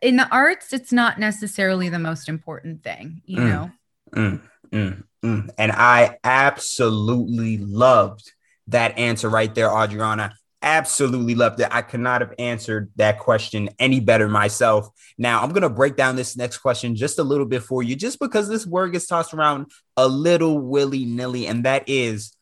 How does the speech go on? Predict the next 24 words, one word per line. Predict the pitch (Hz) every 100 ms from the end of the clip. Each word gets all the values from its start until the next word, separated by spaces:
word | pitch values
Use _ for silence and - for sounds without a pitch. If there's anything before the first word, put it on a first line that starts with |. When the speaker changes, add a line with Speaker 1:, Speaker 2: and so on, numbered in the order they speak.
| _ -
Speaker 2:
what | 131 339
do | 247
you | 196 190
feel | - 156 147
that | 123 110 107
your | 101 98 - _ _
impact | 131 147 - - 101 -
is? | 104 101
And |
when | 113
I | 196
say | 262 220
impact, | 190 160 - 135 110
I | 123
mean, | 120 117 113
what | 226 311
are |
you | 226 165
devoted | 135 104 101 117 107 104
to? | 98
What | 98 196
is | 285 127
your | 123
devotion? | 104 101 92 107 107 107 -